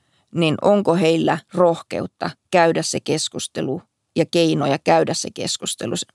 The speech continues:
asiakkaan kanssa niin, että,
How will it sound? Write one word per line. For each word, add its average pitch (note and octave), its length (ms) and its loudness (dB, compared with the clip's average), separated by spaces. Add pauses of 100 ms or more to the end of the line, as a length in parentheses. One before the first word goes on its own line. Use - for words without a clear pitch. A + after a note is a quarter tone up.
asiakkaan - 600 -2
kanssa - 480 -4 (720)
niin, C#3+ 360 0
että, D#3+ 400 -2